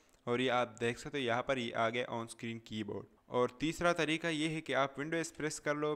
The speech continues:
फिर उसके बाद on screen keyboard सर्च करो। मैंने गलत कर दिया, on screen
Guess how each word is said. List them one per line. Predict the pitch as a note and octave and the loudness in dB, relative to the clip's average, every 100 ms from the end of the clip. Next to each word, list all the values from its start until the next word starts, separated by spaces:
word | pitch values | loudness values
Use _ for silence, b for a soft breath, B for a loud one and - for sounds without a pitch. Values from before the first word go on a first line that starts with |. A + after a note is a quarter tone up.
| C#3+ | 0
फिर | A#2+ | -2
उसके | A#2 - | -4 -2
बाद | A2+ A2+ A2 A#2 | 2 2 2 2
on | C3+ D3 D3 | 2 0 -4
screen | - B2+ A#2+ A#2 - | -10 -8 -8 -8 -6
keyboard | C3+ C#3+ D3 - | -2 -2 -4 -4
सर्च | C#3+ C3+ | -6 -6
करो। | - D3 E3 - _ _ _ _ _ b b b b b _ - | -6 -6 -6 -12 _ _ _ _ _ b b b b b _ -20
मैंने | A#2+ A2 A2+ | -12 -10 -8
गलत | A2 A#2+ - | -8 -8 -8
कर | B2+ | -10
दिया, | B2 C3 B2+ A2 | -6 -8 -6 -8
on | B2+ C#3+ D3+ B B B B | -6 -8 -12 B B B B
screen | - - A#2 | -18 -8 -8